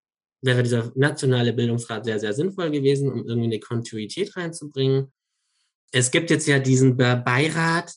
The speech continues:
der die K M K beraten soll. Die, ich weiß nicht mehr genau, wie der heißt. Mal gespannt, was dabei rauskommt. Also eigentlich theoretisch könnten die Länder jetzt eben durch so einen Staatsvertrag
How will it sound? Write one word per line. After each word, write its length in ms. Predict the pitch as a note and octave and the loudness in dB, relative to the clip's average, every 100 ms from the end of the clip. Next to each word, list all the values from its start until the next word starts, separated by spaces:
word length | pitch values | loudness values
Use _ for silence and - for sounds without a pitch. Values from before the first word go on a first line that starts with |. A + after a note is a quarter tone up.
| C3+ | -2
der 160 | C3+ | 0
die 580 | B2+ B2+ B2 B2 B2 B2 - | 0 0 0 0 0 -4 -8
K 240 | - B2 C3+ | -10 -4 0
M 140 | C3+ | -2
K 220 | C3+ B2+ | -2 -2
beraten 640 | B2 A2 G#2+ A2 B2 - F3 | -2 -4 0 0 0 -2 -10
soll. 540 | - E3 F3 F#3 G3+ | -6 -4 -2 0 -2
Die, 180 | G3 B2 C3 | -6 -14 -12
ich 120 | - | -6
weiß 160 | A#2 C3+ | -4 -2
nicht 80 | B2+ | -2
mehr 100 | A#2 | -2
genau, 220 | A#2 A2+ | -2 -2
wie 60 | |
der 180 | A2 A2 | -4 -2
heißt. 460 | A#2 D#3+ G3+ - - | -2 -2 -4 -10 -8
Mal 320 | B2+ B2+ B2+ | 0 2 4
gespannt, 420 | A#2+ B2 - C3+ C3+ | 2 0 0 0 0
was 180 | A#2+ | -4
dabei 320 | - C3+ D3 C#3+ | -2 -2 0 -2
rauskommt. 680 | C#3+ D3 - E3 E3 F#3 - _ _ _ _ _ _ _ _ _ _ | -6 -8 -10 -8 -6 -6 -12 _ _ _ _ _ _ _ _ _ _
Also 640 | - B2 C3 C3+ C3+ C3+ C3+ | -4 0 4 6 6 4 -2
eigentlich 400 | - D3+ F#3 F3 | -2 4 4 4
theoretisch 600 | - G#3 F3+ E3+ E3+ D3+ | 0 -2 0 0 -2 -10
könnten 420 | - D3+ D#3+ D#3+ D3 | -2 0 0 -2 0
die 240 | C#3 C3 A#2+ | -2 -2 0
Länder 460 | C3+ F3 D#3+ D#3 | 2 2 -2 -2
jetzt 300 | C3 B2+ - | -2 -4 -2
eben 220 | C3+ C3+ | 2 2
durch 160 | B2+ B2 | 2 0
so 80 | B2+ | -2
einen 200 | A#2+ A#2 | -2 -2
Staatsvertrag 960 | A#2+ C#3 C#3 - C#3+ - A#2+ A#2+ A#2+ | -4 -4 -4 -6 -14 -8 -6 -4 -6